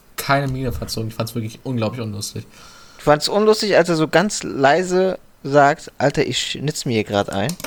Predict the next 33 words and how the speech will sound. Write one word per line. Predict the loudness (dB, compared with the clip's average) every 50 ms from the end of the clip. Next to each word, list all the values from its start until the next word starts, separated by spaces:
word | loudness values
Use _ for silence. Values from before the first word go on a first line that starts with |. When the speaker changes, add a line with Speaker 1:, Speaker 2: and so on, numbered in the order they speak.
| -8 -2
Speaker 1:
Ja, | 0 4 4 4
aber | 4 4
das | 2 0 -4 -4
fanden, | -2 0 0 0 0 -2
das, | -4 -6 -8 -8 -8 -8
ich | -8 -6 -6 -6 -6
hab | -6 -6
ja | -4
in | -4 -4
die | -4
YouTube-Kommentare | -4 -6 -6 -8 -8 -6 -4 -4 -4 -4 -4 -4 -4 -4 -6
geschaut, | -8 -6 -6 -6 -6 -6
das | -6 -6 -6 -6 -6 -4
war | -4 -2 -2 -2
anscheinend | -4 -4 -4 -4 -6 -6 -6 -8
ein | -8 -8 -8 -8 -8 -4
Übergag. | -2 -2 0 0 0 -2 -4 -4 -4 -8 -16 _ _ _ _ _ _ -10
Speaker 2:
Ja, | -2 0 2 2 2 2 0 -2 -2 0
Speaker 1:
Äh, | 0 0
Speaker 2:
ich | 0 2
Speaker 1:
wenn | 2
Speaker 2:
fand's | 2 2 4
Speaker 1:
man, | 4 4
Speaker 2:
auch | 4
Speaker 1:
wenn | 2
man | 2
Speaker 2:
lustig. | 0 0 -2 -2
Speaker 1:
den | -4 -6 -6
glaubt. | -6 -6
Speaker 2:
Es | -6 -4 0
kam | 0 0 2
sehr | 2 2 2 4
unerwartet. | 4 4 4 4 4 2 0 0 -2 -6 -10 -14 -16